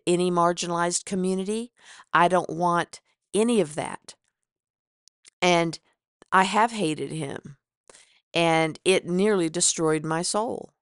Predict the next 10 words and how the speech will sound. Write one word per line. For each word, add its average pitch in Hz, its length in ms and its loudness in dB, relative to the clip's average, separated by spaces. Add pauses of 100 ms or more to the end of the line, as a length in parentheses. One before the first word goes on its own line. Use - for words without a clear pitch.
(600)
So 165 480 6
I 214 160 6
have 202 160 -2
worked 160 200 -4
very 165 300 0
hard 226 640 -2
since 160 340 -2
two 175 160 0
thousand 151 460 -2
sixteen 143 760 -4